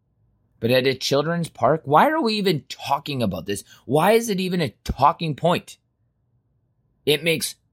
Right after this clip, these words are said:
no sense. No sense at all. So, <sighs>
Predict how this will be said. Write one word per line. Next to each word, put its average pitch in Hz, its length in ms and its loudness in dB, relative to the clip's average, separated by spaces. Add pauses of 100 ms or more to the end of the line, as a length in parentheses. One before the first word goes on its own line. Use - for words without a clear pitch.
(100)
no 101 380 2
sense. - 460 -4 (1000)
No 123 220 2
sense 123 260 -2
at 95 60 -2
all. - 180 -12 (1000)
So, 135 340 0 (1700)
<sighs> - 60 -10